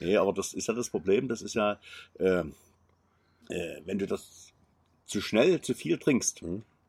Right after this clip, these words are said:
Speaker 1: reagiert ja der Körper nicht dann sofort, ne? Also wenn es dann zum
Speaker 2: Na, wie
Speaker 1: wenn
Speaker 2: ist das?
Speaker 1: Ja,
Speaker 2: Aber
Speaker 1: das
Speaker 2: wir
Speaker 1: ist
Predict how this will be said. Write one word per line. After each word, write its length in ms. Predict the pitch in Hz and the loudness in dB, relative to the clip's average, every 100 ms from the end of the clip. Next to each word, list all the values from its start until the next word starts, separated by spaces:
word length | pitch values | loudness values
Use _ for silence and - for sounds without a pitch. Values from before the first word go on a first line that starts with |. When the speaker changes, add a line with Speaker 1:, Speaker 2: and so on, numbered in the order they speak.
| _ | _
Speaker 1:
reagiert 360 | 98 101 117 127 | 4 4 6 4
ja 80 | 127 | 4
der 100 | 101 | 6
Körper 240 | 127 131 | 6 6
nicht 200 | 120 - | 2 2
dann 160 | 101 95 - _ | 0 0 -10 _
sofort, 480 | - 104 131 123 - | 0 2 4 2 0
ne? 100 | 98 | 0
Also 300 | 131 104 98 | 2 2 2
wenn 120 | 101 | 0
es 80 | 98 | 0
dann 300 | 98 98 90 _ _ _ _ _ - - - | 0 0 -4 _ _ _ _ _ -20 -20 -4
zum 380 | 104 92 85 80 _ _ _ - | 2 2 0 -8 _ _ _ -14
Speaker 2:
Na, 200 | - - | -10 -2
wie 60 | 82 | 2
Speaker 1:
wenn 60 | |
Speaker 2:
ist 80 | 110 | 4
das? 220 | 92 - - - - - - - | 2 -4 -14 -20 -20 -20 -12 -2
Speaker 1:
Ja, 100 | 98 | 0
Speaker 2:
Aber 240 | 87 - - - - | 0 -4 -8 -16 -2
Speaker 1:
das 160 | 117 143 | 0 2
Speaker 2:
wir 40 | |
Speaker 1:
ist 200 | - - | 0 -2